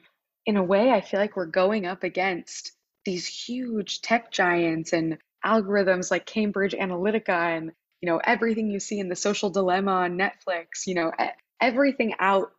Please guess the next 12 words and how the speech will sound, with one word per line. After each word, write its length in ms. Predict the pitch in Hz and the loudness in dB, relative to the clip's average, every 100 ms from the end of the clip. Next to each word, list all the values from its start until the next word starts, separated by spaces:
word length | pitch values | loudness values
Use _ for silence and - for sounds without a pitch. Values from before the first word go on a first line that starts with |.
| - | -2
there 220 | 196 185 | 0 2
right 260 | 190 180 - | 0 -4 -4
now 420 | 170 165 175 226 _ _ - | -8 -8 -8 -10 _ _ -2
in 240 | 220 220 | 2 2
the 100 | 214 | 2
digital 360 | 202 202 196 190 | 2 2 2 -2
space 640 | 185 180 180 214 320 - - _ _ | 0 0 0 0 -4 -6 -12 _ _
is 460 | 202 196 165 - - _ _ - | 0 0 0 -8 -12 _ _ -4
operating 680 | 185 208 190 190 175 170 165 | -2 0 2 2 2 0 -2
to 100 | 165 | -4
divide 380 | 165 165 160 165 | -2 0 0 0
us, 600 | 170 175 - - - | -2 -4 -8 -10 -10